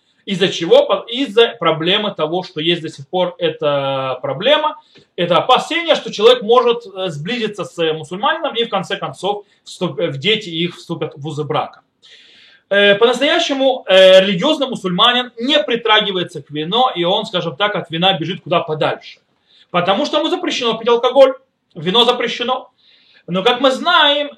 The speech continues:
в-, и в исламе, как и в других, э, религиях мира –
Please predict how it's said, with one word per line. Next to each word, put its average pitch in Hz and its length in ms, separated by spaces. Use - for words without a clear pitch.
в-, 165 240
и 226 100
в 196 100
исламе, 262 480
как 233 180
и 208 40
в 160 100
других, 175 400
э, 156 540
религиях 175 560
мира – 156 600